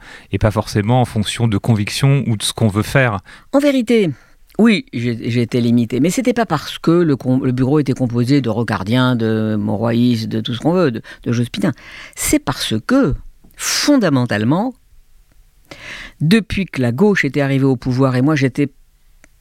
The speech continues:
Speaker 2: copain avec Monroy, euh, et avec Rocard, donc les plus ouverts aux problèmes de société, euh, eh bien, la gauche, et le Parti socialiste en particulier,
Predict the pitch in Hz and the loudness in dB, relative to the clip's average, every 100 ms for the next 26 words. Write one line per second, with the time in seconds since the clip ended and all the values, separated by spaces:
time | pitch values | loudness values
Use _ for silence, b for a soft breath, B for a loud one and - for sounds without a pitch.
0 | - 151 135 214 135 131 220 208 160 127 | 0 0 2 0 -2 -2 0 2 0 -2
1 | - _ _ B B B B - 131 127 | -8 _ _ B B B B 0 2 2
2 | 123 120 131 123 110 - 185 170 123 - | 2 2 2 2 0 -4 -2 -2 -4 -8
3 | - _ _ _ _ - - 131 - 170 | -20 _ _ _ _ -10 -2 -2 0 0
4 | 196 - 196 156 190 208 254 254 160 - | 0 2 0 0 2 2 2 0 -4 -2
5 | 151 175 151 135 131 196 202 160 131 _ | -2 0 -2 -2 -2 -2 0 -2 -2 _
6 | - - - - B B B B B _ | -20 -20 -20 -20 B B B B B _
7 | - 147 143 139 135 131 127 127 - _ | 0 2 4 2 0 0 0 -2 -6 _
8 | - 254 160 135 117 104 - _ _ _ | 0 0 2 2 0 -4 -12 _ _ _
9 | _ _ - - _ - 180 180 131 113 | _ _ -20 -20 _ -2 0 2 0 0
10 | - - - _ _ _ - 233 196 131 | -2 -4 -12 _ _ _ -2 0 0 -4
11 | - 127 127 123 117 117 - 117 107 143 | -6 -6 -4 -2 -2 -4 -4 -6 -8 -8
12 | - 208 247 | -2 0 2